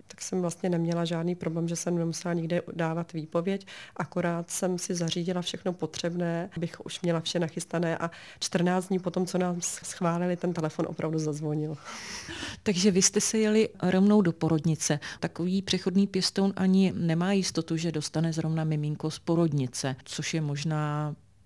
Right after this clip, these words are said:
Speaker 2: to nejžádanější, ale můžete dostat i děti ve vyšším věku a taky s různou už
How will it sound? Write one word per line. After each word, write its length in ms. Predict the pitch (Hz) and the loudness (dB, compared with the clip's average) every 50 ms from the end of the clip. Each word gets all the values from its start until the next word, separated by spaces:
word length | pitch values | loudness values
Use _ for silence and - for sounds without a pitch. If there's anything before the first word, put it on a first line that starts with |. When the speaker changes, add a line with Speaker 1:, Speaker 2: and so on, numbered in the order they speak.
| _ - - - - | _ -18 -18 -10 -6
Speaker 2:
to 140 | - 156 | -2 -2
nejžádanější, 1300 | 156 151 151 151 151 147 165 160 147 143 147 151 147 151 151 151 156 160 - - - 175 170 165 185 220 - - - 226 175 - - | 0 0 0 0 0 2 2 2 2 2 2 2 2 2 2 2 2 2 2 2 2 2 0 0 0 -2 -4 -8 -10 -12 -12 -8 -6
ale 300 | - 165 160 160 156 156 | -6 -2 -2 0 0 0
můžete 340 | 156 151 151 156 151 - 151 | -2 -2 -4 -4 -6 -6 -6
dostat 420 | 151 151 - - - 156 151 - - - | -4 -4 -4 -4 -4 -6 -4 -6 -6 -2
i 300 | 170 165 165 165 160 - - 156 | 0 2 2 2 2 0 -2 -4
děti 640 | 151 147 160 156 160 - - 165 160 160 160 156 156 | -2 -2 -2 -4 -2 -2 0 2 2 4 2 2 0
ve 240 | 147 147 143 151 147 | -2 -4 -4 -6 -4
vyšším 440 | 143 151 147 - - - 180 175 175 | -4 -4 -4 -4 0 2 4 4 4
věku 580 | 165 170 165 165 - - 170 170 170 170 170 - - - | 4 2 0 -2 -4 -2 0 2 2 2 0 -2 -4 -6
a 440 | 156 156 156 156 156 151 151 151 156 180 - _ | -4 -2 0 0 0 0 -2 -2 -4 -8 -6 _
taky 360 | 226 - - - 175 170 170 | -4 -4 -2 0 0 0 0
s 280 | - - - - - 180 | 0 -2 -2 0 0 0
různou 580 | 170 170 165 175 175 165 185 180 175 175 175 | 2 2 2 2 0 2 2 2 4 2 2
už 440 | - - 175 175 170 - - - - | 0 0 -4 -4 -2 -4 -6 -6 -8